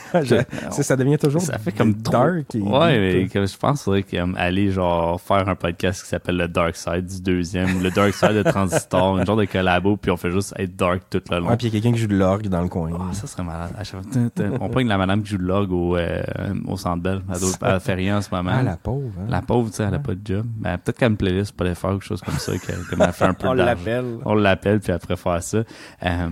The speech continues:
Speaker 2: mais en gros, euh, tu sais, je voulais beaucoup enrober ce podcast-là parce que, euh, tu sais, tu sais, je te vois un peu comme mon, un mentor envers moi-même.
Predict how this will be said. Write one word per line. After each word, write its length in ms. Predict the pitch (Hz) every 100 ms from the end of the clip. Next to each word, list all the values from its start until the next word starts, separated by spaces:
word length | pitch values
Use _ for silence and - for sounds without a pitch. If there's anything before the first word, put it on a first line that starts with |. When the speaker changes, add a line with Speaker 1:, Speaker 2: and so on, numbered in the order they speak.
| 85
Speaker 2:
mais 200 | - 98
en 160 | 95 95
gros, 340 | 101 131 160 107
euh, 340 | 90 82 80 82 85 -
tu 80 | -
sais, 40 | 117
je 120 | 110 95
voulais 480 | 101 95 107 117 110
beaucoup 320 | 95 104 139
enrober 380 | 123 98 90 113
ce 120 | -
podcast-là 520 | 95 90 - 90 -
parce 180 | 123 95
que, 240 | - 95 92 - - - -
euh, 180 | - - - 247 - _ _ _ -
tu 100 | -
sais, 40 | -
tu 80 | -
sais, 80 | 101
je 80 | -
te 80 | 104
vois 180 | 101 123
un 60 |
peu 120 | 98
comme 160 | 123 110
mon, 260 | 92 92 -
un 180 | 104 95
mentor 560 | 95 90 90 92 92 92
envers 280 | 92 87 87
moi-même. 380 | 92 90 87